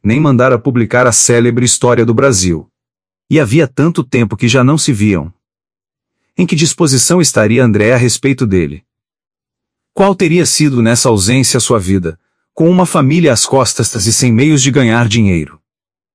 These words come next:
Quem sabe até se ele tivera estado doente? Quem sabe se já não teria morrido?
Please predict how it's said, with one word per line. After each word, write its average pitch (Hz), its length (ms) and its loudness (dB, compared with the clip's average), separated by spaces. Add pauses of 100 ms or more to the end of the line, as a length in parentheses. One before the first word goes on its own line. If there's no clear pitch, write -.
(200)
Quem 247 140 -2
sabe 185 260 0
até 180 220 0
se 180 120 -2
ele 165 100 0
tivera 123 420 0
estado 117 560 -2
doente? 110 580 -2 (680)
Quem 143 160 0
sabe 135 340 0
se 123 160 0
já 117 160 2
não 120 160 2
teria 117 280 0
morrido? 113 540 0